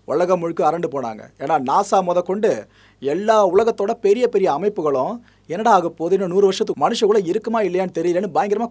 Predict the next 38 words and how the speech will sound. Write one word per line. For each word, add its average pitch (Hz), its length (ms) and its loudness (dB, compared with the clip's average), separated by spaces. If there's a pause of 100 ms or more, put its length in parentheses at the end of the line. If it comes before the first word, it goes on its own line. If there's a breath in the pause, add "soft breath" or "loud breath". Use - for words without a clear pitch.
குழம்பி 226 320 -2
போனாங்க. 117 320 -10 (460 soft breath)
தலைப்பு 214 300 2
செய்திகள் 160 320 -2
பல 160 200 0
ஊடகங்களை 175 400 2
இதுதான் 165 320 -2
வந்துட்டு 135 260 -4
இருந்துச்சு. 113 300 -14 (320 soft breath)
அப்பேற்பட்ட 202 420 2
ஐ 208 140 2
பி 254 160 -6
சி 208 140 -4
சியோட 180 460 0
ஒட்டுமொத்த 214 680 -4
சாராம்சமா 175 600 0
ஐந்து 208 300 0
பிரிவுகளை 202 340 2
சொல்லலாம். 127 360 -8
அவங்க 147 260 -2
எது 160 160 0
எதெல்லாம் 220 220 2
அடிப்படையா 196 320 0
வச்சு 202 140 -6
அந்த 165 60 0
அறிக்கை 185 240 0
தயார் 165 180 -2
பண்ணாங்கன்னு 143 360 -10
சொல்லிட்டு, 117 240 -12 (120)
அதுல 123 200 -6
மொத 165 260 2
பிரிவு 202 440 2 (100)
changes 226 400 2
in 208 120 -2
temperatures, 165 600 -2 (180)
அதாவது 151 640 0 (380 soft breath)
வெப்பநிலை 196 560 2
அப்படின்றது 160 540 -2